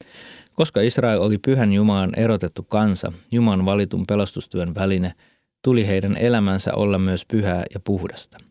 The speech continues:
Sama periaate pätee edelleen meihin kristittyihin. Meidän elämämme on todistus meidän Herrastamme. Meidät on kutsuttu pyhällä kutsulla olemaan Jeesuksen todistajia, jotta jokainen kansa ja kieli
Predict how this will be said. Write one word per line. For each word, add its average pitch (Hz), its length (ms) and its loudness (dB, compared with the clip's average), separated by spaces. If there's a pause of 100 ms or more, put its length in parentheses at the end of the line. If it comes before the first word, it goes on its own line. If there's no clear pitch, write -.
(640)
Sama 147 220 2
periaate 107 480 2
pätee 98 480 0
edelleen 98 360 2
meihin 95 420 0
kristittyihin. - 760 -8 (260)
Meidän 104 280 2
elämämme 101 500 2
on 92 140 -2
todistus 104 640 0 (140)
meidän 107 340 0
Herrastamme. - 760 -6 (480)
Meidät 110 300 2
on 85 120 -2
kutsuttu - 460 -4
pyhällä 98 420 -2
kutsulla 101 500 -2 (300)
olemaan 92 400 0
Jeesuksen 101 500 -2
todistajia, 98 640 0 (600)
jotta 117 240 -2
jokainen 95 500 0
kansa 98 380 -2 (180)
ja 95 160 -4
kieli 95 400 0